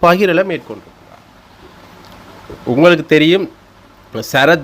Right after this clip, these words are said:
வீரசேகர, விமல் வீரவன்ச போன்றவர்கள் தொடர்ந்துமே இந்த,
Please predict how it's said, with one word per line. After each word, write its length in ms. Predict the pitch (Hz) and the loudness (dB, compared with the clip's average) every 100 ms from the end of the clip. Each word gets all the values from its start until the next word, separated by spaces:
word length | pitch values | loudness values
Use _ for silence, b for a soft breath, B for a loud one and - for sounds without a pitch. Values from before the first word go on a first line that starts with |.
| 139 | 0
வீரசேகர, 680 | 156 151 156 147 139 139 | 0 2 0 0 0 0
விமல் 420 | 131 139 165 165 | 0 0 0 0
வீரவன்ச 500 | 135 151 165 160 156 | 0 2 4 2 0
போன்றவர்கள் 560 | 147 139 139 135 131 190 - | -2 -2 -2 -6 -6 -8 -2
தொடர்ந்துமே 520 | 160 185 190 185 196 | 0 2 -2 -4 -2
இந்த, 600 | 202 165 143 139 113 92 | -2 -2 2 2 2 -4